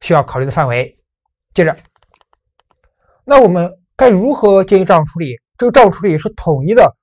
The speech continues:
账务处理模型吗？还是说需要分类？来，账务处理需要分类，而且分为三类。我先讲分类的依据。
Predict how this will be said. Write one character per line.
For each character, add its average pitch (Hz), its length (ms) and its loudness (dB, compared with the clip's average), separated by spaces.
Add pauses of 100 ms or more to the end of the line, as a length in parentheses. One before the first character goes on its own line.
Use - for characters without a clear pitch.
(140)
账 170 240 4
务 165 140 -2
处 - 160 -10
理 156 80 -2
模 151 160 -2
型 147 160 -8
吗？ 147 140 -4 (220)
还 160 220 -4
是 170 100 -4
说 156 420 0
需 - 120 -2
要 151 60 2
分 156 180 -2
类？ 135 160 -8 (240)
来， 143 320 0 (720)
账 196 200 4
务 151 40 0
处 185 180 -8
理 117 160 -6 (240)
需 - 280 -6
要 147 100 2
分 170 220 -6
类， 170 180 -10 (320)
而 156 120 -2
且 143 160 -10
分 170 180 -10
为 170 60 -6
三 190 260 -4
类。 - 200 -8 (360)
我 156 120 -2
先 240 220 -2
讲 101 220 -4 (180)
分 208 220 0
类 214 160 4
的 110 80 -8
依 170 200 -2
据。 - 260 -12